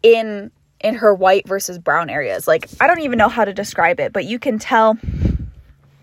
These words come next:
where this fine line is, and the skin is, like, a little more puffy and raised compared to the brown areas. And then she's got, like, some wrinkling on her skin,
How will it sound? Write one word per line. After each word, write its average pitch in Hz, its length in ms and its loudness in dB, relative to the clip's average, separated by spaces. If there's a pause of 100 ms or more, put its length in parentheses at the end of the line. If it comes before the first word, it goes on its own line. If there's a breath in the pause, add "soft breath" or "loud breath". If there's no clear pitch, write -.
(260)
where 226 200 4
this 220 200 -4
fine 202 380 0
line 208 420 2
is, 175 420 -4 (320 loud breath)
and 208 160 0
the 240 60 0
skin 226 420 0
is, 208 180 -2
like, 180 360 2 (200 loud breath)
a 196 100 4
little 208 220 6
more 190 200 2
puffy 208 420 -6
and 185 120 -8
raised 175 380 -4
compared 170 380 -8
to 175 60 -12
the 180 80 -8
brown 170 300 -4
areas. 233 540 4 (380 loud breath)
And 214 160 -2
then 220 140 4
she's 233 260 -2
got, 226 220 4
like, 214 180 4
some 190 300 0
wrinkling 208 880 -2
on 185 160 -4
her 185 220 -8
skin, 269 680 -4